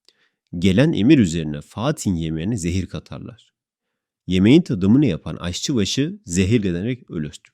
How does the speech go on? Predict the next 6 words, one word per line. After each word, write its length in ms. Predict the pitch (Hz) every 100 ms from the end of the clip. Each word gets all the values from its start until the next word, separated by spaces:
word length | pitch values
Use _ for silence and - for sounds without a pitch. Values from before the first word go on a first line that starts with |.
| _ _ _ _ _ _ _ _
Fatih 640 | - 147 202 - 156 - _ _ _ _
bilinmeyen 500 | 110 190 147 85 78
bir 120 | 82
şekilde 420 | 82 90 - 82
zehirden 440 | 76 90 98 90 139
etkilenmez. 720 | 113 - 87 85 82 71 -